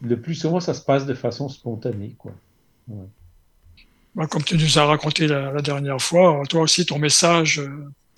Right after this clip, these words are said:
Speaker 2: personnel, hein, pour ton cas personnel, hein, c'est, c'est,
Speaker 1: Ah bah
Speaker 2: c'est
Speaker 1: oui,
Speaker 2: dingue
Speaker 1: oui,
Speaker 2: aussi.
Speaker 1: oui, ça, c'est
Speaker 2: Ouais.
Speaker 1: pour le, oui, oui,
Speaker 2: Ouais.
Speaker 1: oui, oui.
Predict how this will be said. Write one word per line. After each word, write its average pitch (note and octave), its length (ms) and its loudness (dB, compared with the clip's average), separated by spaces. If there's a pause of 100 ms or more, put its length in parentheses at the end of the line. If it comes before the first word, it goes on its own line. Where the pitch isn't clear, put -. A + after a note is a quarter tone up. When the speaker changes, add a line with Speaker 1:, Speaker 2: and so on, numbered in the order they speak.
(600)
Speaker 2:
personnel, F3+ 600 4
hein, E3 60 2
pour D#3+ 200 -6
ton D3 120 -4
cas D#3 160 -2
personnel, E3+ 640 -2
hein, D#3+ 140 -6
c'est, D#3 180 -2 (100)
c'est, - 160 -2
Speaker 1:
Ah B2 60 4
bah A#2+ 120 2
Speaker 2:
c'est A2+ 80 2
Speaker 1:
oui, C3+ 40 2
Speaker 2:
dingue F3 200 2
Speaker 1:
oui, E3+ 40 2
Speaker 2:
aussi. E3+ 200 4
Speaker 1:
oui, A#3+ 120 0
ça, B2 140 2
c'est A2 160 -6
Speaker 2:
Ouais. E2+ 40 -10
Speaker 1:
pour G2 160 -2
le, F2+ 320 -4
oui, A2+ 160 -6
oui, B2+ 100 -4
Speaker 2:
Ouais. C#3 60 -6 (100)
Speaker 1:
oui, A#2 120 -10
oui. A#2+ 160 -10